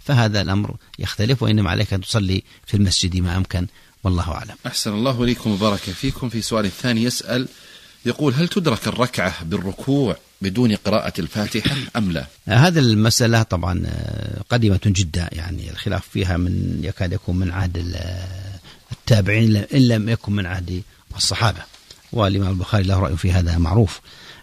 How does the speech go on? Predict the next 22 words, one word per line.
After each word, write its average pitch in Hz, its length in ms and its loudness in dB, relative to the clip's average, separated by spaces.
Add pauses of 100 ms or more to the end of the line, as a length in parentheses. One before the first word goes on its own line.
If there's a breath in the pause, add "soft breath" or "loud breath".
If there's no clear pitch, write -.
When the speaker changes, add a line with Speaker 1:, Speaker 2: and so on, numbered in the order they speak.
Speaker 1:
لكن 117 220 6
على 131 140 6
كل 110 160 2
حال 113 200 2
الصحيح - 560 -2 (160)
والذي 92 260 -6
عليه 85 580 -8 (200)
جماهير 90 360 -2
أهل 87 100 -2
العلم 95 220 0 (440 loud breath)
ولا 95 300 2
يكاد 87 260 -4
يعني 78 460 -6 (200)
يختلفون - 520 -2 (100)
فيه 107 180 4
إلا، 87 220 0
إلا 92 260 0
خلافا 95 500 -2 (100)
طبعا 120 240 2
كان 101 180 4
معروفا 117 300 4
لكنه 110 500 2